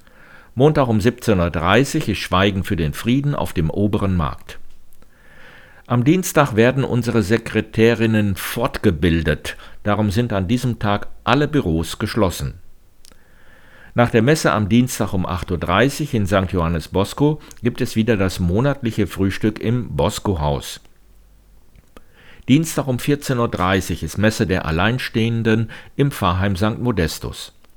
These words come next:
Mittwoch um acht Uhr dreißig ist Gemeinschaftsmesse der Frauengemeinschaft Sankt Mauritius.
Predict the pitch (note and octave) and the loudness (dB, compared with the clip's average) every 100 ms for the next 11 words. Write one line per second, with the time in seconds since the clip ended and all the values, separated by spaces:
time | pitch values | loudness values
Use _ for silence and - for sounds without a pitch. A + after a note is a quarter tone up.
0 | - - - - - - - - A2+ - | -20 -20 -20 -20 -20 -20 -20 -2 -2 2
1 | A#2+ - F#2 - - F2+ D#2 E2 G#2+ C3+ | 0 0 -2 -2 -2 -4 -2 2 2 2
2 | C#3+ C3+ G2 - F2 F#2 G2 G#2 - - | -2 -2 -4 -2 0 2 0 -2 -4 -2
3 | F#2 F2+ E2+ D#2 - D#2 E2+ E2 D#2 D#2 | -2 0 -2 -2 -4 -2 0 0 0 -2
4 | - F2+ - F2+ F2 G2 F#2+ A#2+ A#2+ - | -2 -6 -4 -4 -2 -4 0 0 -2 -8
5 | B1 - - | -8 -10 -18